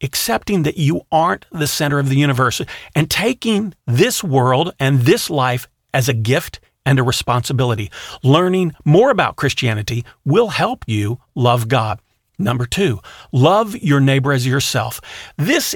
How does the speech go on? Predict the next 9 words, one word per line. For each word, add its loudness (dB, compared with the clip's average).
is 0
the -2
essence -2
of 0
morality, 2
that 0
selflessness -2
is 2
good 2